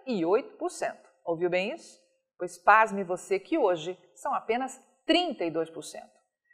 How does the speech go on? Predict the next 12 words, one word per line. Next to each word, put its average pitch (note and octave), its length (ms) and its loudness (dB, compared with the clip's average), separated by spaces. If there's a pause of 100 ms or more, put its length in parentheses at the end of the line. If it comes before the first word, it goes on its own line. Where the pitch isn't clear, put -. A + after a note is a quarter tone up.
(140)
E G3 80 -12
sabe B3 320 6
quem B3+ 320 -2
comandou G#3 500 6
esse G3+ 260 2
arraso F#3+ 760 4 (220)
e G3 80 2
desenhou G#3 500 6
esse G#3+ 160 2
perfeito G#3+ 540 2
tobogã? F#3 560 2 (920)
Bingo! G#3 440 -2